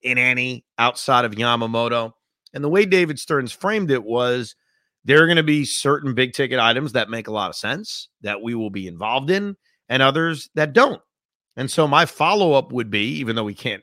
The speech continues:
really answer it, why are you not interested in Jordan Montgomery? Now, maybe Scott Boras is asking for way too much. If that's the answer, okay, fine. He probably is. But Montgomery feels like an item,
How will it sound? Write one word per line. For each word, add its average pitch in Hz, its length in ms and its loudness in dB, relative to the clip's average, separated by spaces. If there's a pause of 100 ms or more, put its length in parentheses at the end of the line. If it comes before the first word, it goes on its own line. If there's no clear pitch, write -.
(120)
really 101 260 -8
answer 117 400 -4
it, 127 140 -6 (1040)
why 147 540 2
are 277 140 2
you 208 220 0
not 190 260 2
interested 151 540 -2
in 120 140 -4
Jordan 120 280 -4
Montgomery? 123 480 -2 (1080)
Now, 240 180 6 (380)
maybe 143 280 2
Scott 139 320 4
Boras 135 300 -2
is 120 100 -4
asking 139 360 0
for 127 100 -6
way 131 180 -2
too 135 180 -4
much. 156 280 0
If 117 80 -6
that's 113 260 -2
the 123 180 -4
answer, 160 380 -4
okay, 214 240 0
fine. - 380 -4 (140)
He 175 100 -6
probably 240 480 0
is. - 420 -6 (760)
But 180 160 0
Montgomery 185 640 -2
feels 180 560 -4
like 139 300 -4
an 131 100 -8
item, 117 560 -6